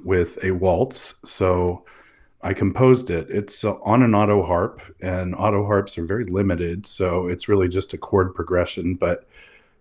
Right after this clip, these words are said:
it sounds nice. And then, uh, we had a producer who really liked sound effects, so you get a lot of rocking chairs and insects chirping, and, um, it's a, it's just kind of a beautiful sound. It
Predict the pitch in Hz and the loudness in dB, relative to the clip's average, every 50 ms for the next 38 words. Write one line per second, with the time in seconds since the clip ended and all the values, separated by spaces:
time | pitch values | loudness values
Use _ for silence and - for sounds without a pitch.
0 | _ _ - 92 - - - - 117 113 123 127 123 98 98 92 95 92 98 110 | _ _ -2 -2 -2 -2 0 2 4 6 6 6 4 2 0 0 0 0 0 0
1 | 123 - - - - 92 95 101 101 98 95 95 95 92 90 87 85 82 87 95 | -2 -4 -8 -10 -8 -4 0 0 2 2 2 2 0 0 0 0 -2 -2 -2 0
2 | 101 107 92 85 - - 82 80 107 123 127 127 - 98 90 87 87 90 95 87 | 0 0 0 0 -2 -6 -2 2 2 2 2 2 0 -2 -2 -2 -2 -2 -2 0
3 | 87 87 87 82 - - - - - - _ _ _ _ _ _ _ - 90 101 | 0 0 0 -2 -6 -8 -18 -20 -20 -20 _ _ _ _ _ _ _ 0 2 4
4 | 107 104 101 95 90 85 87 - - - - 92 92 90 85 82 - 85 76 - | 6 6 6 6 4 2 0 -2 -4 -4 -2 0 0 0 0 -2 -4 -6 -8 -8
5 | - - - - - 87 82 85 87 85 101 92 87 87 87 85 85 87 82 85 | -10 -12 -14 -8 -6 -4 -4 -4 -2 0 2 2 2 2 0 0 -2 -2 -4 -2
6 | 82 87 92 - - 87 87 - - 104 90 87 87 87 87 87 - 85 78 80 | -2 -2 -2 -4 -4 -6 -6 -2 0 0 2 2 2 0 -2 -2 -4 -4 -8 -8
7 | 82 - - _ - - _ 104 98 95 92 - - 92 87 - - - - - | -10 -12 -14 _ -20 -8 _ 0 0 2 2 2 0 0 0 -2 -8 -12 -12 -8
8 | - - 98 87 - - 95 87 82 90 90 76 78 78 85 92 - - _ 87 | -4 -2 -2 -2 0 0 0 2 2 0 -2 -2 -4 -6 -6 -8 -12 -10 _ -4
9 | 87 87 82 78 82 - - _ _ _ _ - _ _ _ _ _ - - - | -4 -2 -2 -4 -6 -8 -12 _ _ _ _ -20 _ _ _ _ _ -2 -2 4
10 | - 147 143 143 156 131 - - - 160 151 - - - 151 143 127 101 101 85 | 4 4 4 4 2 0 0 0 0 -2 -2 0 2 4 6 6 6 6 4 2
11 | 82 101 104 107 110 107 - 98 - - - 101 98 98 95 90 85 87 90 | 4 4 4 4 2 0 -2 -4 -4 0 0 2 4 4 2 2 0 -4 -6